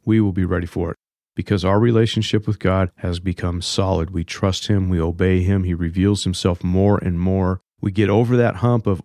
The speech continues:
"Are you really there, God?" Yes, he's really there. Question is, are we engaged or are we totally checked out?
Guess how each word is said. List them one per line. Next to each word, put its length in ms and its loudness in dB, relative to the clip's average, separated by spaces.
"Are 140 0
you 160 2
really 280 2
there, 320 0
God?" 840 0
Yes, 320 0
he's 220 -2
really 220 -2
there. 380 -4
Question 340 0
is, 160 0
are 260 0
we 220 2
engaged 680 0
or 140 -2
are 60 -2
we 120 -2
totally 340 0
checked 340 -2
out? 220 -2